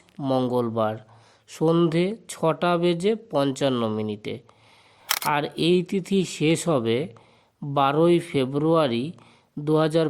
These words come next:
পঁচিশ, বাংলা ঊনত্রিশে মাঘ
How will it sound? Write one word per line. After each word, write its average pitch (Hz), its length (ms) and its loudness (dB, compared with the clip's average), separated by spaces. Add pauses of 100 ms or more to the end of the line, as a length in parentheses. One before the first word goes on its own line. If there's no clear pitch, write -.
পঁচিশ, 165 520 -2 (540)
বাংলা 135 500 2 (200)
ঊনত্রিশে 180 800 0 (100)
মাঘ 147 320 2